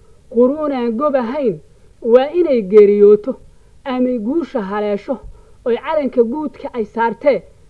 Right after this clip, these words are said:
geesiyaasha abbow iyo Soomaalida galbeeday, gu'i waaye jahaada, giyiga aynu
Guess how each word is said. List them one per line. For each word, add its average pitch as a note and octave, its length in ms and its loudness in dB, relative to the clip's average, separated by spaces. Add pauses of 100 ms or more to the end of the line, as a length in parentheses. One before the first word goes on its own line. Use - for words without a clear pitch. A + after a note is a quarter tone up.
geesiyaasha B3 760 2 (140)
abbow C#4 400 0
iyo F#3 200 -4 (400)
Soomaalida B3+ 560 0
galbeeday, A3+ 580 2 (440)
gu'i D#4 300 -4
waaye A#3+ 400 6
jahaada, G#3 560 -2 (460)
giyiga A#3+ 460 4
aynu G#3+ 320 0